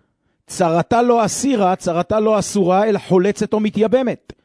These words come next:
ולמיעוט אימי, למיעוט מה בא הכלל הזה? אמר רב פרם, למיעוט צרת איילונית, שהיא כן מותרת בייבום, ודלא כרב אסי,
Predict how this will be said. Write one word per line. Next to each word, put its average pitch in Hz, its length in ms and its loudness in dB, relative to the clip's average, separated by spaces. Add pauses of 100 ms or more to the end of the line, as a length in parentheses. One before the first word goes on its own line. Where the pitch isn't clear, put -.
(360)
ולמיעוט 160 500 2
אימי, 180 460 0 (480)
למיעוט 170 500 -2
מה 208 280 0
בא 196 220 -2
הכלל 185 320 -2
הזה? 156 280 -2 (580)
אמר 196 220 0
רב 202 160 0
פרם, 240 280 -2
למיעוט 214 360 0
צרת 220 500 -2
איילונית, 208 680 -2 (320)
שהיא 202 240 -4
כן 285 260 2
מותרת 220 420 0
בייבום, 160 520 0
ודלא 233 420 2
כרב 247 300 -2
אסי, 123 340 -6